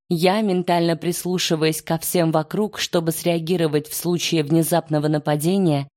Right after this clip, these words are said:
старательно отгораживалась от ее чувств и воспоминаний. Мне было страшно заглянуть в эту жуткую бездну,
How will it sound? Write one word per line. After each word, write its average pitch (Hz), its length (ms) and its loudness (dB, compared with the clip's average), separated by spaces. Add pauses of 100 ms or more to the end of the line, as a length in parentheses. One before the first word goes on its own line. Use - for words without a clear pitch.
(140)
старательно 196 680 0
отгораживалась 165 800 0
от - 200 -4
ее 165 300 0
чувств - 540 -4
и 185 120 2
воспоминаний. 165 960 0 (480)
Мне 202 220 4
было 185 180 0
страшно 185 580 0
заглянуть 165 540 0
в 160 80 -2
эту 160 180 2
жуткую 185 480 0
бездну, 160 600 2